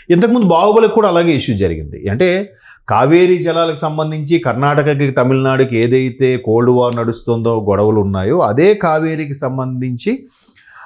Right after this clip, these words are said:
ఆ, మన ఎవరు కట్టప్ప సత్యరాజ్ గారు, సత్యరాజ్ గారు ఒక చే-, కొన్ని ఇదేంటిది కావేరీ అంటే మీరే ఉంచేసుకుంటారు, వాటి జలాలు మాకు ఎవరా, కింద ఉన్న వాళ్ళకి మాకు ఇవి చచ్చిపోవడమేనా, మీకు ఎంతో హక్కు ఉందో మాకు అంత హక్కు ఉంది అన్నట్టుగా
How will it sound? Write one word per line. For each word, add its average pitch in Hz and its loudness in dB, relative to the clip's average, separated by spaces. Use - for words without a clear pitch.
ఆ, 127 0
మన 117 -2
ఎవరు 120 2
కట్టప్ప 131 -2
సత్యరాజ్ 139 0
గారు, 80 -4
సత్యరాజ్ 170 0
గారు 220 0
ఒక 202 -2
చే-, 175 -2
కొన్ని 151 -2
ఇదేంటిది 160 -2
కావేరీ 143 -2
అంటే 117 -6
మీరే 135 2
ఉంచేసుకుంటారు, 135 -2
వాటి 113 -2
జలాలు 120 0
మాకు 104 -8
ఎవరా, 107 -4
కింద 107 -6
ఉన్న 117 -4
వాళ్ళకి 101 -4
మాకు 87 -8
ఇవి 95 0
చచ్చిపోవడమేనా, 110 -2
మీకు 127 0
ఎంతో 139 2
హక్కు 123 -2
ఉందో 127 -2
మాకు 113 -2
అంత 113 -4
హక్కు 107 -6
ఉంది 107 -6
అన్నట్టుగా 127 -2